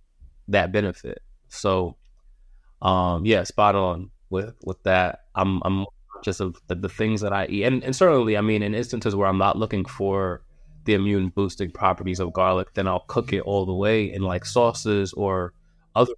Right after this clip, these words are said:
meals because, you know, the flavor of garlic is, is also nice. Um, but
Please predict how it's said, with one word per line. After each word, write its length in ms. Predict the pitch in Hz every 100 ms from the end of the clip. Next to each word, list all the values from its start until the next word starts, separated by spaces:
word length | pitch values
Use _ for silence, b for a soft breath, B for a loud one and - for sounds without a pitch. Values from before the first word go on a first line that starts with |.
| _ 92
meals 200 | 98 101
because, 320 | - 95 92 -
you 100 | 104
know, 120 | 92
the 80 | 95
flavor 420 | - 107 117 107
of 120 | 87
garlic 420 | 87 90 90 90 101
is, 420 | 90 92 - -
is 140 | 98 -
also 400 | 98 - 92 85
nice. 640 | 87 85 95 131 - - - _ _ _ _ _ -
Um, 200 | 101 95 - - 85 85 85
but 380 | 135 110 98